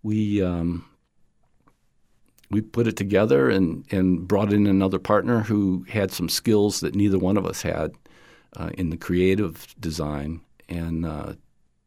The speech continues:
so in early two thousand seven, we just took the plunge and, and n-, we didn't, we didn't have a back door, so we couldn't leave. <laughs>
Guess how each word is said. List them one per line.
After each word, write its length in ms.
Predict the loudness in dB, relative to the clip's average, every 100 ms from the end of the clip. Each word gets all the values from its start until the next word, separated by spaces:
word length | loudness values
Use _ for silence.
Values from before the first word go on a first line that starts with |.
| _
so 640 | -8 -2 0 0 -2 -6 -12 _ _ _ _ _ _ _ _ _ _ -8
in 280 | -4 -4 -2
early 320 | 0 2 2
two 180 | 2 0
thousand 380 | 2 0 -2 -2
seven, 640 | 0 0 0 -2 -2 -8 -6
we 160 | -4
just 340 | -4 -6 -10 -16
took 160 | -20 -14
the 80 | -10
plunge 520 | -2 0 2 0 -2
and, 380 | -4 -4 -6 -14 _ _ _ _ _ _ _ -10
and 400 | -6 -6 -8 -14 _ _ _ _ _
n-, 160 | -4 -4 -4
we 120 | -2
didn't, 340 | 2 2 2 0
we 100 | 2
didn't 140 | 4
have 140 | 2 2
a 40 |
back 300 | 4 2 0
door, 260 | 2 4 4
so 160 | 2 -2
we 100 | 0
couldn't 280 | 0 0 2
leave. 400 | 0 2 -2
<laughs> 40 | -4